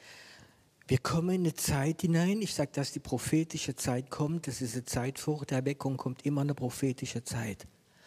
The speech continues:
wo Gott etwas macht. Er setzt Verheißungen frei. Er setzt Verheißungen frei, wo Leute in ihrem Leben vielleicht in ihrer Sackgasse sind, wo geistliche Türen nicht aufgegangen sind.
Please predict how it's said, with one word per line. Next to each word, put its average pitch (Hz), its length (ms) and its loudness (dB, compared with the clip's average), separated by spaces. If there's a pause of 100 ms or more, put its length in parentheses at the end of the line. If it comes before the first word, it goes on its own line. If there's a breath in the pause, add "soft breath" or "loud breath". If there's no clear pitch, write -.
(420 loud breath)
wo - 80 -10
Gott 123 220 0
etwas 117 380 -6
macht. 113 340 -4 (380 loud breath)
Er - 120 -6
setzt - 420 -4
Verheißungen 107 600 -4
frei. 95 460 -8 (2250 loud breath)
Er - 80 -4
setzt 143 340 0
Verheißungen 123 480 -4
frei, 131 340 -2
wo 127 80 0
Leute 131 480 -2
in 143 80 2
ihrem 135 220 0
Leben 131 260 0
vielleicht 123 320 -6
in 127 60 -2
ihrer 120 160 -6
Sackgasse 110 540 -6
sind, 95 380 -8 (560 loud breath)
wo 120 160 0 (280 loud breath)
geistliche 123 520 -4
Türen 131 440 -2
nicht 123 240 -4
aufgegangen 104 680 -6
sind. 95 400 -8